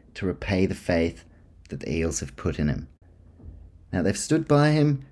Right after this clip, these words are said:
through numerous challenges. They have also upgraded him and given him a hefty pay packet. So it all makes sense. Now seems like the logical time for Dylan Brown to really level up. He's got the combinations on the left. I'm really excited,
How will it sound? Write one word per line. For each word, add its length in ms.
through 180
numerous 500
challenges. 600
They 100
have 140
also 340
upgraded 640
him 300
and 200
given 240
him 280
a 60
hefty 460
pay 340
packet. 520
So 220
it 80
all 100
makes 300
sense. 320
Now 240
seems 500
like 220
the 100
logical 640
time 560
for 120
Dylan 340
Brown 280
to 100
really 320
level 420
up. 300
He's 140
got 140
the 60
combinations 760
on 120
the 60
left. 400
I'm 240
really 380
excited, 640